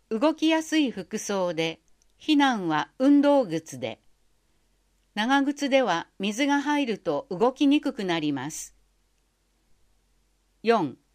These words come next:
避難はできるだけ二人以上で。一人だと、いざという時に助け合えません。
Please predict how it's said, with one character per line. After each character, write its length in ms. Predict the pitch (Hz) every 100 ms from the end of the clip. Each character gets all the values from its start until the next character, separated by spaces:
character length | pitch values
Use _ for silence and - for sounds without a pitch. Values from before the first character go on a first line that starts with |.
| _ _ _ _ -
避 140 | 302
難 320 | 285 233 185
は 180 | 165 - 156
で 160 | 196
き 120 | 269
る 140 | 294 285
だ 140 | 269
け 200 | 269 254
二 300 | 247 - 262
人 200 | 262 254
以 80 | 254
上 320 | 208 190 151
で。 240 | 127 107 - _ _ _ _ _ _ _ _ _
一 260 | - - 320
人 140 | 285
だ 140 | 214 214
と、 280 | - 156 - _ _ 277
い 100 | 269
ざ 160 | 294
と 160 | 277 220
い 160 | 202
う 60 | 208
時 300 | 208 190 185
に 260 | 165 151 -
助 360 | 185 - -
け 100 | 247
合 80 | 226
え 160 | 214 214
ま 140 | 202
せ 260 | - 208 165
ん。 160 | 123